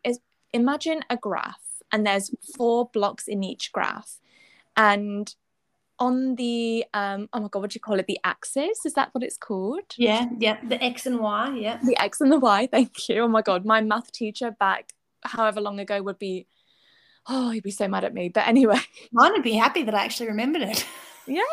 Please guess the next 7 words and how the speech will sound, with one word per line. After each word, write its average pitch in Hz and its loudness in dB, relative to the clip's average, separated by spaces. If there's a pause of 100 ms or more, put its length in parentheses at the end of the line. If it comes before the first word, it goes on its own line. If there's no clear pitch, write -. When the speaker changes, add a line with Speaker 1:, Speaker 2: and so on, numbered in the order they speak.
Speaker 1:
<laughs> - -10
Good 403 4
job, 453 2
Kate. 262 0
Speaker 2:
Yeah. 311 -8 (840)
Speaker 1:
Remember 262 -6
something? 302 -2